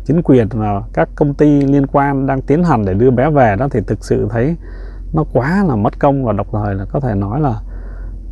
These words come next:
cái tổn thất nó quá lớn này, không tưởng tượng được. Đó là cái câu chuyện nó là như vậy. Một vài suy nghĩ về câu chuyện này là như thế. Nói ra thì nó cũng ảnh hưởng đến,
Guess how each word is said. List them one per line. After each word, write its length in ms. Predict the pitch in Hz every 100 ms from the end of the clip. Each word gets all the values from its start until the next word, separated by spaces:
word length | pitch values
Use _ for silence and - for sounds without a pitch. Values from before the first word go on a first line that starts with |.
| -
cái 100 | 180
tổn 180 | 113 87
thất 200 | 156 -
nó 80 | 170
quá 260 | - 147
lớn 280 | 190 156 208
này, 100 | 233 - - - - - - - - - - - - -
không 220 | - 165
tưởng 180 | 135 101 92
tượng 220 | 120 135
được. 220 | 120 - - - - -
Đó 200 | 123 160
là 80 | 160
cái 140 | 123 151
câu 200 | 143 131
chuyện 220 | 127 101
nó 100 | 127
là 140 | 143 123
như 160 | 117
vậy. 200 | 127 120 - - - - - -
Một 140 | 135
vài 180 | 127 123
suy 160 | - 165
nghĩ 200 | 143 185
về 120 | 143
câu 180 | 156 143
chuyện 220 | 135 120
này 140 | 117
là 280 | 110 110 110
như 180 | 110 127
thế. 320 | 120 117 165 143 143 - 127
Nói 260 | 120 156
ra 200 | 180 156
thì 120 | 135 113
nó 140 | 131
cũng 180 | 165 175
ảnh 160 | 113
hưởng 340 | 95 117 98 92
đến, 160 | 127